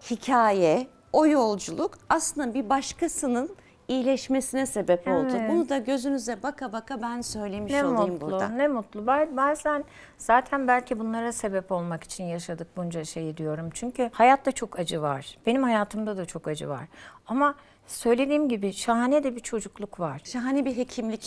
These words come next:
Speaker 1: var.
Speaker 2: Şahane bir hekimlik hayatı var.
Speaker 1: Yarattığınız
Speaker 2: Şahane bir aşk
Speaker 1: faydalar
Speaker 2: var.
Speaker 1: var, aşk var.
Speaker 2: Aşk var. O aşkla benim yaptığım bir sürü şey var. Ön-, onun beni motive etmesiyle yaptığım çok şey var. O yüzden demek ki birilerine bir dokunduk ve bir,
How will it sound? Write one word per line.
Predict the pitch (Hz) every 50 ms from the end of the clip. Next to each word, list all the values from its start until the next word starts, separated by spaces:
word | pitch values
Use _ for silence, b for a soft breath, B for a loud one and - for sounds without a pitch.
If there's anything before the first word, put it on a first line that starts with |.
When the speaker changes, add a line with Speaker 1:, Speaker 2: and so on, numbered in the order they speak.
| - 190
Speaker 1:
var. | 214
Speaker 2:
Şahane | 262 269 269 277 269 269 269 269 262
bir | 269 262
hekimlik | 262 254 254 254 247 240 247 247 -
hayatı | 220 208 196 196 - 240
var. | 240
Speaker 1:
Yarattığınız | 247 262 269 262 269 269
Speaker 2:
Şahane | 285 311 311 349 359 359
bir | 359 349 330 330 330
aşk | - -
Speaker 1:
faydalar | 247 254 262 285 294 233 202
Speaker 2:
var. | 175 156
Speaker 1:
var, | - - 214 220 - - -
aşk | 214 196 208 - - - -
var. | 247 240 226 233
Speaker 2:
Aşk | 220 208 - - -
var. | 214 190 175 170 175 B B B B B _ -
O | 294 311 - - -
aşkla | 262 269 269 - - - - 294 294 311 285 269
benim | 277 269 269 269 254
yaptığım | 254 233 226 226 - - - 247 240 233 226
bir | 226
sürü | 220 - - 226 226 214
şey | - - 226 220 196
var. | 196 -
Ön-, | 220 214 220 214 - -
onun | 220 220 233 247 240 220
beni | 220 214 214
motive | 208 202 202 202 - 202 208
etmesiyle | 202 196 196 - - 202 196 190 - - 220 202 196 190
yaptığım | 185 175 170 175 - - 220 214 202
çok | - - 214 196 -
şey | - - 165 151 151
var. | - - - - -
O | 247 311
yüzden | 339 - - - 262 247 233 226 220 - -
demek | 226 214 226 247 311 381 - -
ki | 220 214
birilerine | 247 247 262 269 302 320 285 254 226
bir | 226 226 220 233
dokunduk | 233 208 - - 247 240 247 262 254 - - -
ve | 214 202 175 190
bir, | 208 196